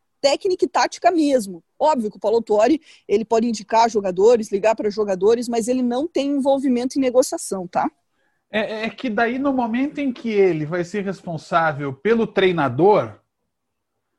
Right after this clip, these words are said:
Speaker 2: ele cai na gestão, né? Não tem jeito, né? É, ele é o técnico do técnico, né? O, o Paulo Autuori. Então, assim, mesmo assim, sabe, tá tudo meio confuso.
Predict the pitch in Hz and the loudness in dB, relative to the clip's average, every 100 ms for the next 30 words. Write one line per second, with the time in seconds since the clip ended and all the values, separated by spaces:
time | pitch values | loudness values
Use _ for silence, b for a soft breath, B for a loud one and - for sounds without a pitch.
0 | _ _ 233 277 339 - 294 294 302 302 | _ _ -2 0 0 4 4 4 4 0
1 | - 302 269 131 143 147 180 240 302 233 | 2 2 4 2 -2 -2 0 2 4 4
2 | 170 139 - - _ _ _ 139 175 190 | 2 0 -10 -20 _ _ _ -2 0 0
3 | 151 139 143 139 135 127 - b b 151 | 0 -2 -4 -4 -2 -4 -8 b b 2
4 | 208 208 226 262 285 269 285 294 - 220 | 2 4 4 4 2 0 0 0 2 0
5 | - 160 - 127 139 147 _ _ _ _ | 0 -4 -4 -4 -6 -8 _ _ _ _
6 | _ _ 139 135 139 120 101 135 160 170 | _ _ -8 -6 -6 -8 -8 -2 0 2
7 | 185 185 160 143 175 202 302 359 311 - | 0 2 2 4 2 4 4 4 0 0
8 | 262 135 240 190 226 285 370 339 277 - | -2 -2 -8 -6 0 2 4 2 0 -2
9 | 302 330 233 - 262 220 240 226 294 320 | -4 -4 -6 -2 0 0 -2 -2 -2 -2
10 | 262 202 190 175 202 247 269 - 214 - | -4 -6 -10 -14 -6 -4 -4 -4 -6 -2
11 | 254 311 294 214 269 240 | 2 4 4 2 -2 -4